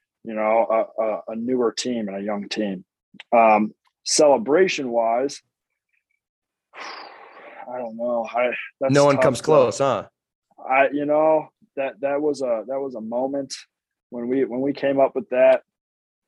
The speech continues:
Speaker 1: I mean, I, that's, that's gonna be tough to beat, but, um,
Speaker 2: <laughs>
Speaker 1: you know, I got faith that, you know, somebody's gonna score a touchdown and come up with something. So I, we'll see, but I'll let you guys know if anything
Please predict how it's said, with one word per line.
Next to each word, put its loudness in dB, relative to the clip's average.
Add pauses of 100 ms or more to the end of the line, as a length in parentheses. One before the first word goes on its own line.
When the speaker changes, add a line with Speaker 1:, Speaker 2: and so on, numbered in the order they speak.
(160)
Speaker 1:
I -10
mean, -8 (520)
I, 2
that's, -2
that's 0
gonna -2
be 0
tough 2
to -14
beat, -8 (120)
but, 2 (340)
um, 2 (100)
Speaker 2:
<laughs> -20
Speaker 1:
you -6
know, 0 (120)
I 0
got 4
faith -6
that, 0 (100)
you -10
know, -6 (260)
somebody's -6
gonna -4
score -4
a -6
touchdown -4
and -8
come -6
up -2
with -14
something. -8
So -4
I, 0 (500)
we'll 6
see, 6
but 0 (320)
I'll -2
let -2
you -8
guys -6
know -8
if -20
anything -12